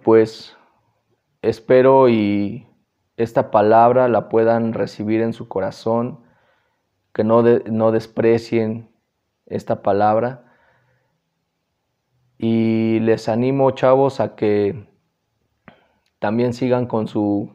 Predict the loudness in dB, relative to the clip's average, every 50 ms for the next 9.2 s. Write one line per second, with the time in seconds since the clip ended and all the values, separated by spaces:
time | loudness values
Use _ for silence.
0 | _ _ _ _ _ _ _ _ _ _ _ _ _ _ -8 -6 -6 -6 -6 -10
1 | -8 -6 -4 -2 -4 -4 -6 -6 -4 -2 0 2 2 0 0 -2 -8 -14 -20 -16
2 | -12 -6 -2 0 0 2 2 0 0 -2 -4 -4 -8 -14 _ _ _ _ _ _
3 | _ _ _ _ _ _ _ _ -12 -10 -10 -10 -12 -12 -8 -6 -4 -4 -4 -4
4 | -4 -4 -4 -6 -4 -4 -4 -4 -4 -6 -6 -8 -10 -8 -6 -4 -2 -2 -2 -2
5 | -4 -8 -16 _ _ _ _ _ _ _ _ _ _ _ _ _ _ _ _ _
6 | _ _ _ _ _ -10 -8 -6 -4 -4 -4 -4 -6 -4 0 0 2 2 2 0
7 | -2 -4 -8 -20 -20 -20 -20 -20 _ _ _ _ _ _ _ _ _ _ _ -8
8 | -6 -2 0 0 0 0 -2 -4 -4 -4 -4 -4 -2 -2 -2 -2 -2 -2 -2 -4
9 | -6 -8 -12 _